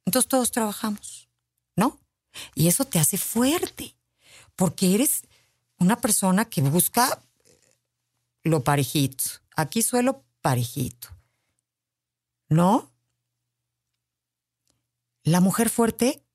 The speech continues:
es esa que no tiene miedo a parecer tóxica porque le dice al otro cuate, "Oye,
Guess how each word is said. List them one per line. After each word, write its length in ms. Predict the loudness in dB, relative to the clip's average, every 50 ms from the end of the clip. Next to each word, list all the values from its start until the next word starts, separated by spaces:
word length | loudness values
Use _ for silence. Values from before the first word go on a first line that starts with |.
| _ -4
es 120 | -2 -2
esa 300 | 0 0 -2 -2 -4 _ _ _ _ _ _ _ _ _ _ _ _ _ _ _ _ _ _
que 100 | -2 0
no 160 | 0 2 0 0
tiene 240 | 0 0 2 2 2
miedo 320 | 2 2 2 2 2 2
a 140 | 0 0 0
parecer 520 | 0 0 0 2 0 0 -2 -2 -4 -4
tóxica 540 | -4 -2 -2 -2 -2 -2 -6 -6 -4 -4 -4
porque 300 | -2 -2 -4 -2 0 0
le 160 | 0 2 2
dice 220 | 0 0 0 0 -2
al 80 | -2
otro 200 | -2 -2 -2 -4 -2
cuate, 240 | -2 -2 -2 0 0
"Oye, 220 | 0 0 0 -2